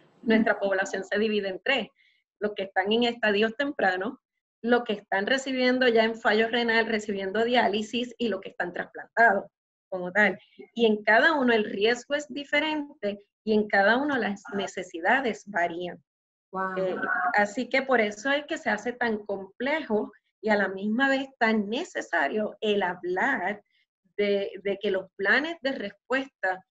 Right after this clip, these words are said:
Speaker 1: a cualquier emergencia que ocurra en el país, eh, se, se hable de planes que integran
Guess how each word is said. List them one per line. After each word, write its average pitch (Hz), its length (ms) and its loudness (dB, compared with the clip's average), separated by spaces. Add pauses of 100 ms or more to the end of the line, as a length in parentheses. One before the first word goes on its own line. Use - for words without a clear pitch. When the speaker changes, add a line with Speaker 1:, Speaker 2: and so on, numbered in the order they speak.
(320)
Speaker 1:
a 202 140 -4
cualquier 262 540 0
emergencia 233 1000 -2
que 190 80 -8
ocurra 185 360 -4
en 254 80 0
el 254 120 -6
país, 196 640 -4 (760)
eh, 196 420 -2
se, 190 460 -2
se 180 180 -4
hable 226 320 2
de 208 120 -2
planes 196 600 -4 (260)
que 214 120 0
integran 214 840 -2